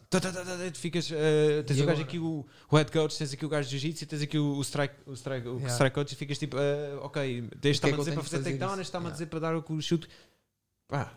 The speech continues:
Speaker 1: relaxem um bocado.
Speaker 2: Mas isso
Speaker 1: E
Speaker 2: tem
Speaker 1: há,
Speaker 2: que
Speaker 1: há
Speaker 2: ser
Speaker 1: bons
Speaker 2: a parte
Speaker 1: treinadores.
Speaker 2: da equipa, tem que ser a parte da equipa a gerir-se muito
Speaker 1: Exatamente,
Speaker 2: bem.
Speaker 1: olha,
Speaker 2: Então
Speaker 1: eu
Speaker 2: no
Speaker 1: falo.
Speaker 2: M M A que tens
Speaker 1: Exato, eu
Speaker 2: Exato.
Speaker 1: falo. Tu vais, vais fazer isto, não sei o quê, e depois tu falas, falas,
Speaker 2: Por exemplo,
Speaker 1: não sei.
Speaker 2: isto no M M, no M M A eu acho que deveria de haver uma coisa, que é, tu tens o head coach, que é o gajo principal,
Speaker 1: Uhum.
Speaker 2: depois é, pode ser o gajo de Muay Thai, o gajo de Jiu-Jitsu, não sei o quê.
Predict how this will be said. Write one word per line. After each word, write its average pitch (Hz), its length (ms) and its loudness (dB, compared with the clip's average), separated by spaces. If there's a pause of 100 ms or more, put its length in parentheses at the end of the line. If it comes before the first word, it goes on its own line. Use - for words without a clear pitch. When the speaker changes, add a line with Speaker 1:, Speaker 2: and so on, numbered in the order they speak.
(180)
Speaker 1:
relaxem 127 400 0
um 120 40 -4
bocado. 127 180 -2
Speaker 2:
Mas 143 100 0
isso 147 100 2
Speaker 1:
E - 40 0
Speaker 2:
tem 156 80 2
Speaker 1:
há, - 20 -2
Speaker 2:
que 120 60 -2
Speaker 1:
há - 40 -2
Speaker 2:
ser 113 100 0
Speaker 1:
bons 143 80 6
Speaker 2:
a 143 40 2
parte 143 100 -2
Speaker 1:
treinadores. 151 320 4
Speaker 2:
da 147 60 4
equipa, 156 340 -6
tem 151 140 -2
que 147 60 -2
ser 151 160 6
a 135 40 6
parte 147 300 0
da 139 80 -4
equipa 143 360 -4
a 139 60 4
gerir-se 131 460 -2
muito 131 180 2
Speaker 1:
Exatamente, 127 420 2
Speaker 2:
bem. 120 80 -2
Speaker 1:
olha, 117 100 0
Speaker 2:
Então 151 40 4
Speaker 1:
eu 156 80 4
Speaker 2:
no 151 80 0
Speaker 1:
falo. 131 120 4
Speaker 2:
M 104 120 0
M 160 120 -6
A 160 100 -8
que - 80 -16
tens 135 180 -6
Speaker 1:
Exato, 117 300 4
eu 135 80 0
Speaker 2:
Exato. 156 140 0
Speaker 1:
falo. 113 240 -2
Tu - 160 -6
vais, 139 260 4
vais 135 300 -2
fazer 123 240 -6
isto, 151 200 -6
não 135 60 -4
sei 127 120 -4
o - 40 -14
quê, 135 80 -2
e 123 60 0
depois 151 340 2
tu - 220 -8
falas, 110 400 -2
falas, 113 180 -2
Speaker 2:
Por 151 60 6
exemplo, 147 180 6
Speaker 1:
não 131 40 2
sei. 143 80 4
Speaker 2:
isto 143 180 0
no 160 160 4
M 156 180 2
M, 92 180 -4
no 139 160 2
M 143 140 2
M 147 220 4
A 185 160 4
eu 170 100 4
acho 170 180 0
que - 60 -8
deveria 156 220 4
de 151 80 6
haver 151 180 4
uma 151 140 2
coisa, 127 260 0
que 123 100 -6
é, 127 40 -4
tu - 120 -12
tens 156 200 4
o 156 120 4
head 165 200 4
coach, 156 360 2
que 143 120 -2
é - 40 2
o 139 120 2
gajo 139 180 0
principal, 123 320 2
Speaker 1:
Uhum. 120 60 6
Speaker 2:
depois 135 200 2
é, 151 60 4
pode 143 180 -2
ser 147 120 0
o - 20 2
gajo 143 220 0
de 139 60 -2
Muay 143 180 2
Thai, 160 360 -2
o 143 40 -8
gajo 139 160 -8
de 127 80 -14
Jiu-Jitsu, 147 320 -2
não 139 40 -2
sei 135 120 -4
o - 20 -4
quê. 123 180 -6